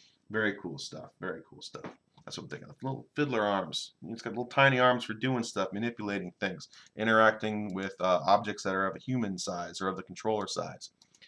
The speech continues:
kind of stuff. Yo, uh, <laughs> Brandon's like, "So he's a friendly crab. Trying not to get in trouble." Yeah, I think that's it. It's just a very curious, uh,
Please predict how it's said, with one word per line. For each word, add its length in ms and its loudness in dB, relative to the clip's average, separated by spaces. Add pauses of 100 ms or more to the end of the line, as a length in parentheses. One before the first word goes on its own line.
(200)
kind 140 -8
of 40 -14
stuff. 360 -12 (760)
Yo, 300 -12 (160)
uh, 1000 -6 (2000)
<laughs> 1500 8
Brandon's 360 0
like, 160 0
"So 120 -4
he's 100 2
a 100 -6
friendly 300 0
crab. 280 -8 (340)
Trying 200 -6
not 120 -2
to 40 -6
get 120 -8
in 40 -6
trouble." 420 -6
Yeah, 280 4
I 40 -2
think 340 0
that's 260 0
it. 220 -4 (260)
It's 180 -4
just 160 -8
a 80 0
very 280 2
curious, 800 0 (440)
uh, 920 -4